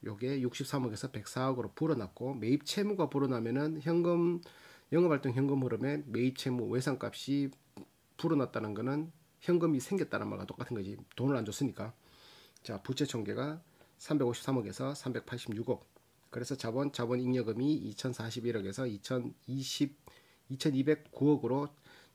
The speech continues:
자본 잉여금, 이익 잉여금도 증가했다. 이익 잉여금에서 뭐가 나간다? 배당금이 나가고, 배당금이 나간다. 주식 발행 초과금에서 무상증자를 하게 되면 여기 있는 돈을 여기로 싹 옮긴다. 그러니까 자본이 변동이 없다.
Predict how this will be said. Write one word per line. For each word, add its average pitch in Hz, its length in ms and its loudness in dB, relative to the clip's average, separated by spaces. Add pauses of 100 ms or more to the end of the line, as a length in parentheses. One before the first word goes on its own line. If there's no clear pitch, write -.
(140)
자본 123 260 2
잉여금, 123 400 2
이익 135 240 0
잉여금도 123 560 2
증가했다. 104 380 -2
이익 160 340 0
잉여금에서 143 520 4
뭐가 101 200 -4
나간다? 107 360 -4
배당금이 120 440 0
나가고, 113 560 -4 (720)
배당금이 131 320 2
나간다. 95 380 -6 (680)
주식 190 260 2
발행 143 220 4
초과금에서 135 680 0
무상증자를 131 640 2
하게 120 160 2
되면 117 180 -2
여기 147 200 4
있는 131 180 6
돈을 120 300 2
여기로 131 200 4
싹 135 280 -8 (120)
옮긴다. 110 400 -2 (540)
그러니까 139 220 0
자본이 135 320 2
변동이 127 320 2
없다. 104 340 -8